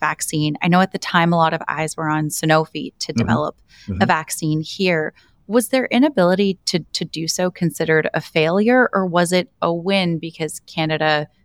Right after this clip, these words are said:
Speaker 1: found a way to still work really closely with the, with the U S? I'm, I'm wondering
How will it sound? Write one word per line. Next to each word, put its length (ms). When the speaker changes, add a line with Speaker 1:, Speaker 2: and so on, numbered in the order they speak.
Speaker 1:
found 280
a 60
way 300
to 200
still 560
work 300
really 220
closely 720
with 240
the, 320
with 180
the 80
U 240
S? 300
I'm, 160
I'm 120
wondering 540